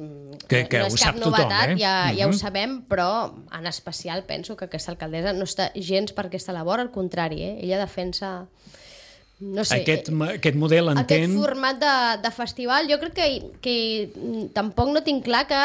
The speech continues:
Speaker 2: tingui, mm, o sigui, que la dimensió del festival, mm, s'estigui percebent correctament. Aquest festival és un festival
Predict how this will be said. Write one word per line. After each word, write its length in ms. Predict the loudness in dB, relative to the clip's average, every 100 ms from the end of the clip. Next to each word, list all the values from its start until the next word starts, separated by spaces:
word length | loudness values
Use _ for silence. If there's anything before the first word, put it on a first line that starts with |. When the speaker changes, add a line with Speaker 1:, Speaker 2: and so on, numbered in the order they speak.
| 2 0
Speaker 2:
tingui, 760 | -6 -4 -4 -2 -2 -2 -4 -4
mm, 280 | -6 -8 -8 -10
o 260 | -12 -8
sigui, 180 | -6 0
que 80 | 2
la 100 | 2
dimensió 340 | 0 -2 2
del 120 | 2
festival, 600 | 2 0 -2 0 4 4 2 -4 -12
mm, 280 | -14 -12 -10
s'estigui 460 | -6 -6 -4 -4 -2
percebent 640 | -2 -2 -2 0 0 -4
correctament. 680 | -2 -2 -2 -2 0 0 -2
Aquest 320 | -6 -4 -2 0
festival 400 | -2 0 0 2
és 80 |
un 80 | 0
festival 480 | -4 -10 -8 -6